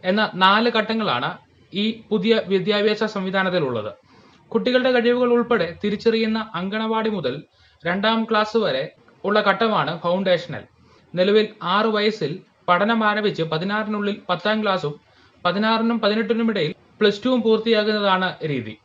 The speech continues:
ഒന്നാം ക്ലാസ് പ്രവേശനത്തിന് ആറ് വയസ്സ് എന്നതും രണ്ടായിരത്തി ഇരുപതിലെ ദേശീയ വിദ്യാഭ്യാസ നയത്തിലെ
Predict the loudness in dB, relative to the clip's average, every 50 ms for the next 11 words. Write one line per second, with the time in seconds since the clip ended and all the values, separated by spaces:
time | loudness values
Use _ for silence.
0 | _ _ -20 -20 -20 -20 -20 -20 -20 -10 -4 -2 2 2 4 2 2 2 0 -2
1 | -2 0 0 2 4 2 2 0 -2 -4 -2 -2 -4 -4 -6 -6 -4 0 0 2
2 | 2 2 2 2 2 2 2 4 2 2 0 0 -2 -2 -4 -4 -6 _ _ _
3 | _ _ _ -6 -4 -2 0 2 2 2 2 0 0 0 0 0 0 0 0 0
4 | 2 2 0 0 0 -2 -4 -4 -4 -4 -4 -2 0 2 4 4 4 2 2 0
5 | 0 0 0 0 0 0 0 0 -2 -2